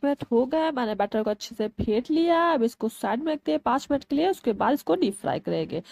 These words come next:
अब यहाँ पे बना लेते हैं अपनी टमाटर और खजूर की चटनी। यहाँ पे टमाटर मैंने लिए हैं पाँच और खजूर मैंने लिए डेढ़ सौ ग्राम। अब इस दोनों को डाल के मिक्सर ग्राइंडर में पीस लेंगे और इसका एक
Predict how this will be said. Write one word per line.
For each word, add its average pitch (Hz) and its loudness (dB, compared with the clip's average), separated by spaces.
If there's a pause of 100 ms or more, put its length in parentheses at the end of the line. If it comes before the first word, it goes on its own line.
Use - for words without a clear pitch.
(140)
अब 202 -2
यहाँ 233 4
पे 302 2
बना 247 2
लेते 262 0
हैं 277 4
अपनी 247 -2
टमाटर 208 0
और 320 4
खजूर 220 0
की 220 -4
चटनी। 190 -4
यहाँ 180 0
पे - -4
टमाटर 196 0
मैंने 254 2
लिए 247 4
हैं 247 2 (100)
पाँच 269 0
और 359 2
खजूर 226 -2
मैंने 214 -2
लिए 233 2
डेढ़ 185 2
सौ 170 -2
ग्राम। 165 -4 (400)
अब 190 -2
इस 196 -4
दोनों 208 4
को 294 -2 (100)
डाल 190 2
के 311 -2
मिक्सर 285 -2
ग्राइंडर 269 -2
में 294 2
पीस 196 -4
लेंगे - -4 (760)
और 208 4
इसका 269 2
एक 302 2